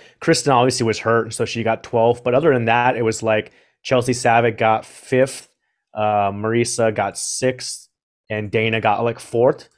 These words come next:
So we did have a few lifters that were outside the top five. So this can, is gonna build your first core group off of people who can get top three. And even doubling up, like we said, maybe eighty-threes, maybe forty-sevens, maybe ninety-threes, you double up, you get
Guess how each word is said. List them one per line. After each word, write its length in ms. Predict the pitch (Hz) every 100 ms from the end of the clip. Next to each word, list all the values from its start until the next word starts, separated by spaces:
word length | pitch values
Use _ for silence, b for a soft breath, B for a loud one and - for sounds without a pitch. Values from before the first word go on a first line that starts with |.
| _
So 140 | -
we 60 | 170
did 160 | 160 175
have 260 | 123 131
a 40 | 117
few 200 | 120 123
lifters 360 | 117 117 110
that 80 | 107
were 180 | 104 -
outside 460 | 110 113 - 110
the 60 | 104
top 260 | - 113 110
five. 400 | 113 110 156 160 b b b _
So 220 | - 127
this 260 | 110 165 -
can, 200 | 139 135
is 200 | - 123
gonna 200 | 127 120
build 460 | 107 _ 131 131
your 100 | 120
first 400 | 113 - 139 123
core 320 | - - 147 110
group 340 | 127 139 123
off 240 | 117 110
of 80 | 101
people 280 | 123 120 117
who 80 | 110
can 160 | 117
get 340 | 107 117 107 -
top 240 | 127 113
three. 600 | - - 151 123 117 - _ b b b b -
And 160 | 127
even 240 | 123 123 120
doubling 340 | 123 120 117
up, 100 | 117
like 140 | 110 98
we 60 |
said, 180 | 95 104
maybe 220 | 104 104
eighty-threes, 600 | 107 110 104 104 110 101
maybe 300 | 101 101 101
forty-sevens, 760 | 95 104 107 104 - 104 104 98
maybe 220 | 98 107
ninety-threes, 560 | 101 104 104 107 107
you 60 | 95
double 300 | 101 95 98
up, 140 | 98
you 80 | 104
get 220 | 104 107